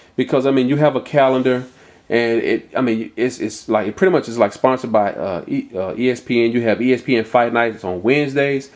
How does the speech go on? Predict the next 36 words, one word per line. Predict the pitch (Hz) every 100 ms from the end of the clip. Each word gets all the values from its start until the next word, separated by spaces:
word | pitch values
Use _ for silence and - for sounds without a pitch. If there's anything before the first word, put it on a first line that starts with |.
| - -
on | 90
Fridays. | 87 135 139 135 131 127
You | 107
have | -
pay-per-views. | - 135 131 104 127 143 139 135 - -
You | 123
have | 123 113
a | 95
ranking | 113 139 139 117
system | - 131 135 127
where | 117
you | 131
can | 120
see, | - 104 -
it | 127
keeps | - 214 165
track | - 175 151 147
of | 107 104 _ -
every | 190 180 180
single | - 175 156 151
stat, | - 180 135 95 - - - _ _
and | 147 151
it |
keeps | 147 208 156
a | 156
trending, | - 208 220 175 135 120
trending | - - 190 170
analysis | 156 156 180 170 135 113
of | 101
it, | 87
like, | 104 104 - - - - -
how | 143
many | 165 160
jabs | 135 143 151 135
you | 127
thrown, | 113 123 110 90